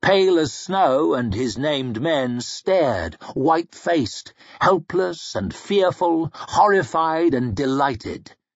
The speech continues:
Die, you fucker! And Logan hauled Bethod's ruined corpse into the air with one last effort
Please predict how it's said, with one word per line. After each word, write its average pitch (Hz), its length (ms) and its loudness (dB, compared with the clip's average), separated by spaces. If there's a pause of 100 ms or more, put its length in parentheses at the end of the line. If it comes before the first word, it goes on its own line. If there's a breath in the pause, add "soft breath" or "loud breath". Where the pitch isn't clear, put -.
(800)
Die, 156 600 4
you 85 520 -4 (420)
fucker! - 460 2 (680)
And 165 200 4
Logan 170 380 2
hauled 156 640 0
Bethod's 131 580 0
ruined 143 460 0
corpse - 400 -2
into 131 180 -2
the 156 200 0
air 147 340 2 (180 loud breath)
with 127 160 2
one 165 300 2
last 156 540 0
effort 151 380 -2